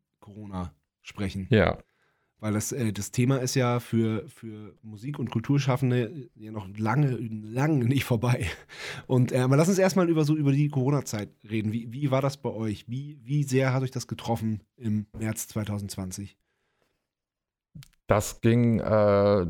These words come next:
Speaker 2: das hat uns ziemlich hart getroffen, weil wir tatsächlich, ähm, mitten in den Plänen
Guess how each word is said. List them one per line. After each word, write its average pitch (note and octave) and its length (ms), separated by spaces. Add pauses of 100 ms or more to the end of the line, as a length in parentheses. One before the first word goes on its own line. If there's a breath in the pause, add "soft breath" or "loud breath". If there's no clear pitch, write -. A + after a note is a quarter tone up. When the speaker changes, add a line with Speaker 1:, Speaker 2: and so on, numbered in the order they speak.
(140)
Speaker 2:
das G#2 160
hat C3 100
uns C3+ 120
ziemlich A#2 220
hart C3+ 180
getroffen, A2+ 460
weil G#2+ 360
wir G#2 340
tatsächlich, G#2+ 600
ähm, F#2+ 540 (720 loud breath)
mitten A2+ 300
in A#2 80
den G#2+ 160
Plänen A2 580